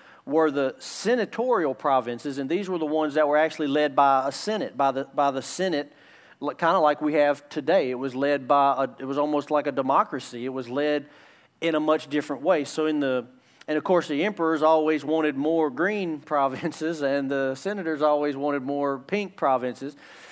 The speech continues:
And so here was kind of the general rule of thumb. The senatorial provinces, the pink ones, were more democratic, they were more peaceful, they were more led by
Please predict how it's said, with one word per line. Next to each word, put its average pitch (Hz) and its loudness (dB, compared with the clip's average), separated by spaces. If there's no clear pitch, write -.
And 170 -2
so 180 4
here 220 4
was 240 2
kind 220 0
of 190 2
the 170 -2
general 175 -2
rule 156 2
of 135 -8
thumb. 127 0
The 156 0
senatorial 247 2
provinces, 139 0
the 131 -4
pink 214 -8
ones, 127 -4
were 156 0
more 151 0
democratic, 175 0
they 147 -2
were 135 -4
more 135 -2
peaceful, 185 -6
they 151 2
were 147 0
more 156 2
led 147 0
by 139 4